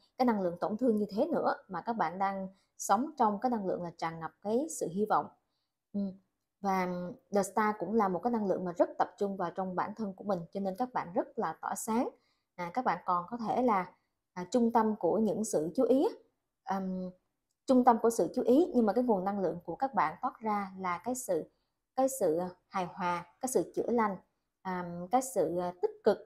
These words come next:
và may mắn cho mọi người, chứ không phải trung tâm của sự chú ý là mọi người dòm ngó hay là thị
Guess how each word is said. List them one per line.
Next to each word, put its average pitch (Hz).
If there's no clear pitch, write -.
và 185
may 208
mắn 220
cho 202
mọi 202
người, 180
chứ 262
không 208
phải -
trung 208
tâm 190
của 180
sự 175
chú 233
ý 254
là 226
mọi 160
người 175
dòm 180
ngó 180
hay 240
là 165
thị 175